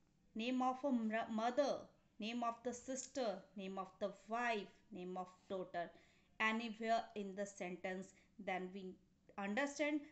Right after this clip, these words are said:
this sentence is talking about a female gender. Then we use, we always use she.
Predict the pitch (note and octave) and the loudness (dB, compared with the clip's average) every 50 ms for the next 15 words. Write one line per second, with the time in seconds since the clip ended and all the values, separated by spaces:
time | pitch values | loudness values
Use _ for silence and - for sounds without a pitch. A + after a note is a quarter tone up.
0 | - _ - F#3+ A3+ B3 A#3+ A3+ - - A3 F#3+ F#3 F#3 F#3+ F#3 F#3+ F#3 - - | -16 _ -8 -4 -2 -2 -2 -2 -4 -2 -2 -2 -2 -2 -4 -4 -4 -4 -6 -6
1 | G3 G3 - - - E3+ - F#3+ F#3 F#3+ F#3 F3 F3 F#3 F3+ E3+ F3 F3 - - | -6 -6 -6 -8 -8 -10 -8 -8 -8 -8 -8 -8 -8 -6 -6 -4 -4 -4 0 4
2 | A3 D4 A#4 B4 - - - - - _ _ _ _ _ _ - - F4+ F4 D#4 | 4 4 4 4 0 -6 -14 -20 -20 _ _ _ _ _ _ -2 2 4 4 6
3 | D4 C4 A#3 A#3 G#3+ G#3 F#3+ F#3 F3+ F3+ F3+ F3 F3 - - - - - - G3 | 6 4 4 2 0 -2 -4 -2 0 0 0 0 0 -4 -10 -20 -18 -10 -6 -4
4 | F#3 F#3 F#3+ F3+ F3 G3+ A3 A3 G#3+ G3+ G#3+ A#3 B3 A#3+ A#3+ - - A3 G#3 G#3 | -2 -2 -2 -4 -4 -2 -2 -2 0 -2 -2 -2 -2 -4 -6 -8 -6 -4 -2 0
5 | G3 G3 G3 G3 G3 A#3 B3+ C4+ C4+ A3 - - - G#3+ A#3 B3+ D4 D#4+ - - | 0 0 0 0 0 0 0 0 0 -2 -4 -6 -4 -2 -2 0 0 -2 -2 -6
6 | - - - _ _ - - - _ _ _ _ - - - - C#4+ C4 G3+ D3+ | -12 -16 -20 _ _ -20 -20 -20 _ _ _ _ -16 -14 -8 -4 -4 -4 -4 -4
7 | - | -8